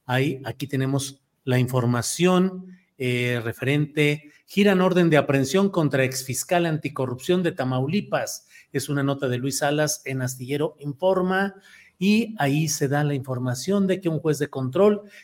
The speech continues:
giró orden de aprehensión contra Raúl Ramírez Castañeda, quien fue fiscal anticorrupción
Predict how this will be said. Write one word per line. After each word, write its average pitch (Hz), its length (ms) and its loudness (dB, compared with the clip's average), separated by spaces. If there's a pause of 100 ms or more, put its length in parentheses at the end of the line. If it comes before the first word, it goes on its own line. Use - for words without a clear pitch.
(120)
giró 156 340 4
orden 196 400 8
de 156 60 6
aprehensión 135 500 0
contra 131 320 -2
Raúl 143 320 0
Ramírez 156 400 -2
Castañeda, 180 760 -2 (360)
quien 139 240 2
fue 180 160 4
fiscal 180 480 0
anticorrupción 165 1000 0